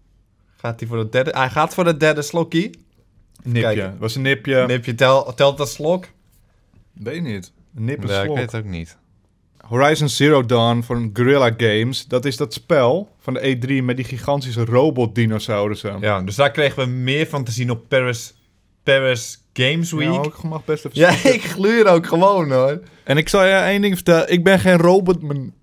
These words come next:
Speaker 1: Ik ben geen robotman, maar weet je wat ik wel ben? Weet je wat voor man ik ben? Ik
Speaker 2: Een
Speaker 1: ben een
Speaker 2: dino-man.
Speaker 1: dino-man. Ik ben
Speaker 2: Een
Speaker 1: een
Speaker 2: dino-man.
Speaker 1: dino-man. Als je mij een robot dino geeft, ben ik alsnog tevreden, hoor.
Speaker 2: Natuurlijk. Maar ze zien, zien er ook echt goed uit. Dat design,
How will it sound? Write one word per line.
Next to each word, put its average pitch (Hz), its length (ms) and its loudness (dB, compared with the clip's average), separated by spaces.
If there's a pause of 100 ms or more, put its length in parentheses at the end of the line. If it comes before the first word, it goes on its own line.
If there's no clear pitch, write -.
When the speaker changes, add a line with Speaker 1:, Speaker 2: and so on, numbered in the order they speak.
Speaker 1:
Ik 143 200 -2
ben 160 200 2
geen 165 240 4
robotman, 156 540 2
maar 135 100 -2
weet 160 160 4
je - 60 -10
wat 170 80 2
ik 143 100 -6
wel 165 260 4
ben? 139 420 2 (340)
Weet 170 240 6
je 185 60 -2
wat 196 120 6
voor 196 140 4
man 196 280 4
ik 196 120 2
ben? 190 200 6
Ik 196 60 8
Speaker 2:
Een 208 60 8
Speaker 1:
ben 220 120 8
een 226 60 8
Speaker 2:
dino-man. 294 460 8
Speaker 1:
dino-man. 277 300 6 (160)
Ik 277 60 4
ben 302 260 8
Speaker 2:
Een 285 80 6
Speaker 1:
een 311 60 10 (100)
Speaker 2:
dino-man. 302 200 8 (260)
Speaker 1:
dino-man. 190 200 4 (260)
Als 214 160 2
je 254 80 -6
mij 269 220 8
een 202 220 0 (280)
robot 226 640 6
dino 262 340 6
geeft, 220 260 2
ben 277 100 6
ik 285 100 4
alsnog 262 320 4
tevreden, 226 500 4
hoor. 147 180 6
Speaker 2:
Natuurlijk. 160 720 4 (180)
Maar 139 120 0
ze 151 80 -4
zien, 180 240 2
zien - 240 2
er 185 80 6
ook 180 180 2
echt 185 200 4
goed 165 200 -4
uit. 143 220 4
Dat 127 140 -2
design, 156 540 2